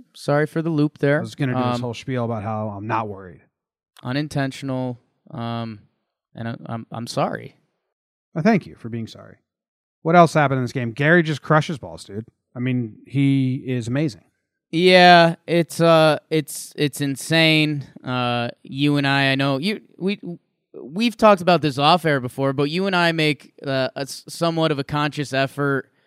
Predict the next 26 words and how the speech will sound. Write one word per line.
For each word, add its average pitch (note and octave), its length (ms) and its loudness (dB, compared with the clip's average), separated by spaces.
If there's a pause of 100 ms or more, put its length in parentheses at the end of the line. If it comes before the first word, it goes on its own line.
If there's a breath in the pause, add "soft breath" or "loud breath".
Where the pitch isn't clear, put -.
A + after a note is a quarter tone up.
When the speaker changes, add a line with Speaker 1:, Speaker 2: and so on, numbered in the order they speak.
(180)
Speaker 1:
not C#3+ 400 -2
to D3+ 100 -6
talk D3+ 280 2
about D#3 420 2
getting D#3+ 260 0
into D3+ 200 -8
the D#3 80 -2
weeds D#3 300 -2
of D3+ 100 -8
Twitter E3 280 0
and E3 120 -6
stuff, F3 280 -2
just C#3+ 220 -6
'cause C3 160 -6
that, C3+ 340 -2
that's C#3+ 220 -6
not C#3 340 -6
good C3+ 220 -6
podcasting. C#3+ 840 -2
That's C3 200 -10
just C3 200 -8
us B2+ 220 -8
complaining B2+ 560 -8
about C3 240 -4
something C3+ 440 -8
to, B2+ 220 -8